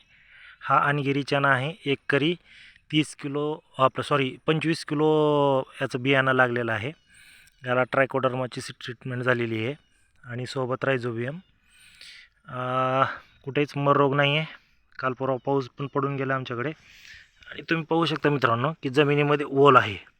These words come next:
हे पहा, जमिनीमध्ये भरपूर ओल आहे. आणि आता आपण जे आहे, अ, याला दुसं केलेलं आहे मित्रांनो. आमच्या भागात त्याला दुसंच म्हणतात, कोळपणीला. तर, अ, याच्या,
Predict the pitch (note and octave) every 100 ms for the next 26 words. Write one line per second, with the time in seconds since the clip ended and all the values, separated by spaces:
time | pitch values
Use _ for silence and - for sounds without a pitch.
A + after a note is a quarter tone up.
0 | _ _ _ _ _ _ _ _ A2+ A2
1 | F#2+ - _ _ _ _ _ _ _ _
2 | _ _ _ B2+ C3+ C#3 C#3+ C#3+ D3 C#3+
3 | D#3+ D#3+ C#3+ A#2+ D3+ _ _ _ _ _
4 | _ - - - _ _ _ C3 B2+ C#3+
5 | D3 D3 C#3 C3+ D3 C#3+ D3+ D3 - C#3+
6 | E3 C3 C#3+ _ _ _ - C3+ C#3 C3+
7 | C3+ C3+ C#3 B2+ - C#3+ D3 D3+ F#3+ E3
8 | B2+ G#2+ G#2 G2+ G#2+ G2+ F#2+ _ _ _
9 | _ _ _ _ _ _ _ B2 A2 A2+
10 | A2+ A2+ - A2+ A2+ A2+ A#2 B2 A2 B2
11 | - B2 A2+ A2+ A2 D3+ - _ _ _
12 | _ _ _ _ - - - - - _
13 | - C#3+ D3+ D#3 D#3 D#3 D#3 D#3 D#3+ -
14 | - D#3 E3 F#3+